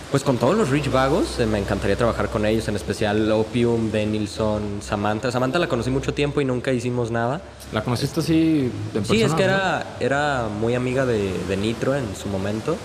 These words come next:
Speaker 2: Órale.
Speaker 1: Hicieron una canción juntos, entonces sí nos conocimos, pero nunca se armó nada. Pero, pues, tanto ella como Denilson y Opium de Rich Vagos, me encantaría trabajar con ellos, que son como nueva generación que está haciendo muchísimo
Speaker 2: Sí, sí,
Speaker 1: ruido.
Speaker 2: sí.
Speaker 1: De los de antes me encantaría, pues, Darius, M C Davo,
Speaker 2: Uf.
Speaker 1: artistas con los que no,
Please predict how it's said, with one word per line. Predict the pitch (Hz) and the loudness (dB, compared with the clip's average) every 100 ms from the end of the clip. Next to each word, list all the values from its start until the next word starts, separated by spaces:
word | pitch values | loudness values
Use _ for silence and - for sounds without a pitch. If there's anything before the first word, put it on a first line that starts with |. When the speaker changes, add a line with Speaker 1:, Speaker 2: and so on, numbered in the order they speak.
| - | -2
Speaker 2:
Órale. | 107 113 92 | 0 2 2
Speaker 1:
Hicieron | 90 107 107 107 | 0 0 0 0
una | 113 | 0
canción | 110 98 98 | -2 -4 -4
juntos, | 110 107 110 | -2 -2 -2
entonces | 101 98 | -4 -4
sí | 104 | -2
nos | 104 - | -4 -2
conocimos, | 110 98 110 - | -4 -2 -2 0
pero | 123 | 0
nunca | 120 123 | 2 0
se | 120 | 0
armó | 113 | 0
nada. | 113 123 120 - - - - | 2 2 0 -4 -10 -12 -2
Pero, | 127 | 0
pues, | 131 127 | 2 2
tanto | 127 107 117 | 2 2 2
ella | 117 120 127 120 | 4 4 2 2
como | 120 110 104 | 0 2 2
Denilson | 101 107 113 113 110 | 2 2 0 0 0
y | 104 | 2
Opium | 104 120 101 | 2 0 0
de | 95 | 0
Rich | 92 101 104 | 0 -2 0
Vagos, | 113 127 | 2 0
me | 117 | -2
encantaría | 98 98 95 | -2 -2 -2
trabajar | 110 98 98 | 0 0 -2
con | 101 104 | -2 0
ellos, | 117 | 0
que | 110 101 | 0 -4
son | 98 | -4
como | 107 104 | -2 0
nueva | 104 104 | 2 0
generación | 131 117 104 - 104 | 0 0 0 0 -2
que | 101 | -2
está | 98 | -6
haciendo | 98 107 | -4 -2
muchísimo | 101 - 101 101 | -4 -4 -4 0
Speaker 2:
Sí, | 107 | 2
sí, | |
Speaker 1:
ruido. | 104 110 110 | 4 2 0
Speaker 2:
sí. | 107 - - - - | -2 -6 -14 -14 -4
Speaker 1:
De | 113 107 101 95 92 | 0 2 2 2 0
los | 98 98 | 0 0
de | 101 | 0
antes | 101 104 117 113 | 0 0 -4 -2
me | |
encantaría, | 101 98 98 95 92 | -4 -2 -2 0 -2
pues, | 110 92 98 | -2 -4 -2
Darius, | 95 98 104 101 107 | 0 2 0 0 -2
M | 101 | -4
C | 110 | 0
Davo, | 101 98 101 | 2 2 2
Speaker 2:
Uf. | |
Speaker 1:
artistas | 98 131 98 107 | 2 2 0 -2
con | - 104 | -2 -2
los | 95 | -2
que | 104 | -2
no, | 101 101 98 | 0 0 0